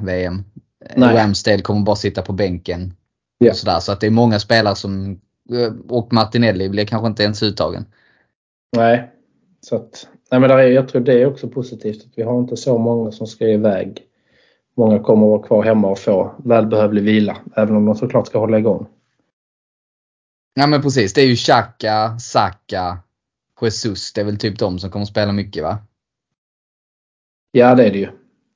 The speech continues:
Speaker 2: Sen Xhaka, eller Saka, vad sa du?
Speaker 1: Xhaka och
Speaker 2: Xhaquinho.
Speaker 1: Saka.
Speaker 2: Ja, precis. Ja, de
Speaker 1: Xhaquinho och
Speaker 2: kommer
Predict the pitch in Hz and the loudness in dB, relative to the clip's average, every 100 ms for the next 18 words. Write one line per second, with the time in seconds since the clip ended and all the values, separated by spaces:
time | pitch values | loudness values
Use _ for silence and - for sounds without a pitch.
0 | _ _ _ - 104 - 117 - 113 110 | _ _ _ -8 -4 0 0 0 0 0
1 | 107 120 117 - 113 - 113 110 110 120 | 2 0 0 0 -2 0 -4 -2 -4 -6
2 | 123 123 - - 143 - - _ - 180 | 0 2 0 -4 -12 -18 -20 _ 0 2
3 | 135 147 127 147 127 117 120 - - - | 4 2 4 4 4 4 2 -2 -12 -14
4 | _ _ - 127 127 127 107 143 123 123 | _ _ 0 2 2 -2 0 2 4 6
5 | 127 123 123 | 6 4 2